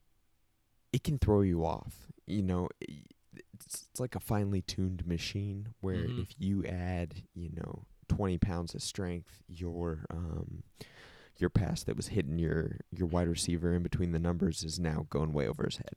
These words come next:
Speaker 1: So things like that, I think it has to be titrated a little bit. They might have used it for recovery. They might have
Speaker 2: Mm-hmm.
Speaker 1: used it for coming back from injuries.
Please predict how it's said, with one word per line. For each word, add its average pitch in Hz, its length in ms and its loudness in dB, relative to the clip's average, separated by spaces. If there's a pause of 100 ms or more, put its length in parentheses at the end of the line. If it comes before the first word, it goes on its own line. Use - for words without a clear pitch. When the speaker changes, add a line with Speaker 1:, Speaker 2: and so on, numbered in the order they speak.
(140)
Speaker 1:
So - 340 -4 (580)
things 156 220 -4
like 151 180 6
that, 113 220 4
I - 60 0
think 101 180 -2
it 95 60 4
has 90 160 0
to - 60 -12
be 87 100 0
titrated 87 480 -2
a 87 40 0
little 85 200 -2
bit. 87 200 -4 (260)
They 92 100 0
might 98 200 4
have 131 120 -2
used 117 260 0
it 87 100 -6
for 104 200 -4
recovery. 104 600 -2
They 101 100 0
might 95 180 2
have 127 80 0
Speaker 2:
Mm-hmm. 104 100 4
Speaker 1:
used 101 180 2
it - 100 -2
for 107 100 -2
coming 95 300 0
back 92 200 0
from 80 200 0
injuries. 120 500 2